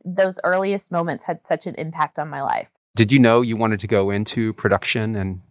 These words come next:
Speaker 2: and media communications?
Speaker 1: Oh, yeah. I wanted to be Katie Couric before I even graduated high school. I knew I wanted to be a news anchor and I wanted to be on the Today Show.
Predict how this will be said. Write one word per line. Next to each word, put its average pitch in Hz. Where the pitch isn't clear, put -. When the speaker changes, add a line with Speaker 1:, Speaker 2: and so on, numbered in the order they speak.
Speaker 2:
and 98
media 104
communications? 107
Speaker 1:
Oh, 226
yeah. 220
I 202
wanted 262
to 247
be 214
Katie 196
Couric 170
before 180
I 165
even 160
graduated 160
high 151
school. -
I 160
knew 160
I 104
wanted 160
to 180
be 165
a -
news 190
anchor 220
and 175
I 170
wanted 165
to 165
be 160
on 143
the 151
Today 175
Show. 180